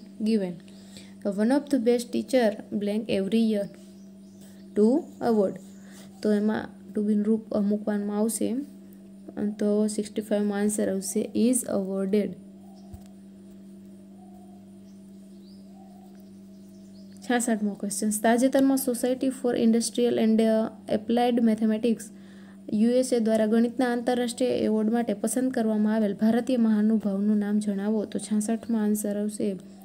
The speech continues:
પ્રોફેસર અતુલ દીક્ષિત. અ, સડસઠમાં, અ, શબ્દાર્થ જણાવો. તો અલી, અલી એટલે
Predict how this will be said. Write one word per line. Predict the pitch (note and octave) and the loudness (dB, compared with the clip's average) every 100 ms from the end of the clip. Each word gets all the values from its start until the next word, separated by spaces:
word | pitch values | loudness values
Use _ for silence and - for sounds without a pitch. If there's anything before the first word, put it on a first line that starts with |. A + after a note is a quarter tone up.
| - | -8
પ્રોફેસર | - G#3+ A#3 A3+ A#3+ | -2 0 0 0 -2
અતુલ | - G3+ - A3+ | -2 -4 0 0
દીક્ષિત. | G#3 G#3+ - A#3 G3+ - - - - - - | 2 0 0 -2 -2 -6 -20 -20 -20 -20 -6
અ, | G#3 | -4
સડસઠમાં, | G#3 G#3+ A3+ B3 A#3 A3+ A3+ C4+ - - - - - - - - - | 0 0 0 -4 -2 -2 -2 -6 -12 -20 -20 -20 -20 -20 -20 -18 -8
અ, | G3+ G3+ | -6 -6
શબ્દાર્થ | G3+ - - A#3 A3+ C4+ B3+ - G#3 - - - - | -6 -8 -2 2 4 4 4 0 -10 -12 -18 -14 0
જણાવો. | A3+ G3+ F#3+ | 0 2 -2
તો | G#3 | -4
અલી, | - A3+ A#3+ A3 - - - | -2 0 0 -2 -6 -16 -2
અલી | G#3+ A#3 | 2 4
એટલે | A#3+ G#3 G#3 A3 C#4 | 4 0 2 2 2